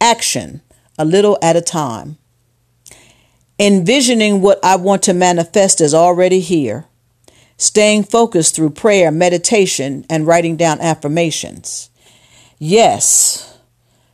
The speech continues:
the shift twenty twenty is upon us,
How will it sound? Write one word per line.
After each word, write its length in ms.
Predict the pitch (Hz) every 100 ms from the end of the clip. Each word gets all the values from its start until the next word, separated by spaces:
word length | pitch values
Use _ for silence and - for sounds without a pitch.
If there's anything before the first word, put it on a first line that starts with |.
| -
the 100 | 165
shift 380 | - 269 294 -
twenty 280 | 269 254 247
twenty 680 | - 254 254 262 269 285 _ _ _ _ -
is 180 | 180 165
upon 420 | 156 - 226 180
us, 440 | 143 117 - -